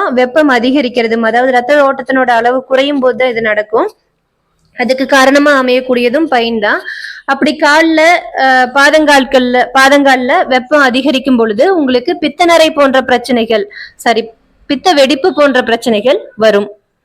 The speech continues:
அதிகளவு சளி பிடித்தல், அதுவும் நெஞ்சு சளி மாதிரியான கெட்டியான சளி பிடித்தல் அப்படிங்கிறது பைனோட பிரச்சனையினால வரும்.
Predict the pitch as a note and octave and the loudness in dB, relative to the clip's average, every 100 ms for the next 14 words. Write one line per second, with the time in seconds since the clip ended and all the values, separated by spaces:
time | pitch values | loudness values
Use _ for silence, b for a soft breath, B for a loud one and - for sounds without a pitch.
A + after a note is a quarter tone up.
0 | _ _ _ _ B B B B A#3+ B3+ | _ _ _ _ B B B B 0 2
1 | D#4 D#4 D4+ C#4+ C#4+ C#4 B3 C4 C4 A#3 | 4 4 4 2 2 2 2 0 -2 -2
2 | - E4 A4 - _ b b b b C4+ | -2 0 -2 -8 _ b b b b 0
3 | D#4 D4+ C#4 C#4+ E4+ F#4 D4 D4 C#4 B3 | 2 4 4 2 2 2 2 2 2 2
4 | B3+ B3+ B3 D#4 F#4 - - A3 B3 B3 | 0 0 2 0 -2 -10 -6 -2 -2 0
5 | D#4+ D#4 C#4+ C#4+ E4+ B3 - B3+ C4 C4 | 0 2 2 2 0 -2 -2 0 0 -2
6 | A#3+ A#3 B3 A#3+ A3 A#3 A#3 A3+ A3 F#4+ | -4 -2 -2 0 0 0 0 -2 -2 -4
7 | G4+ B B B - B3 C4+ C#4 B3+ B3+ | -4 B B B -2 2 2 2 2 2
8 | B3+ A#3+ B3+ A#3+ A#3 A3+ A3 A3 D#4+ | 0 -2 -2 -2 0 0 0 0 -2